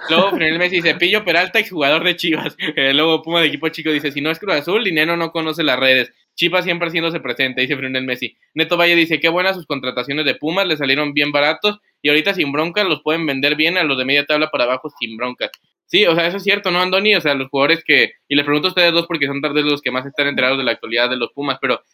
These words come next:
eh, ¿crees que si, por ejemplo, un jugador como Diogo lo vendieran a Bravo de Juárez, sí se los podrían llegar a comprar, ¿no? O, bueno, jugadores, equipos tipo así.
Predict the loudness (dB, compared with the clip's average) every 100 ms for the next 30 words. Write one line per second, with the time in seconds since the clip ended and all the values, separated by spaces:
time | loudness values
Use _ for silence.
0 | _ 0 2 4 2 2 2 4 4 2
1 | 2 2 2 0 0 0 -2 -4 0 0
2 | 0 -4 -4 0 2 2 -2 -8 _ 0
3 | 2 4 2 2 2 2 2 0 0 0
4 | 0 -2 -6 -4 0 0 2 0 0 -2
5 | -6 -4 0 0 -2 -4 -4 -2 -2 -2
6 | -6 -4 0 0 -2 _ _ -10 -6 -6
7 | -6 -4 -4 -2 -2 -4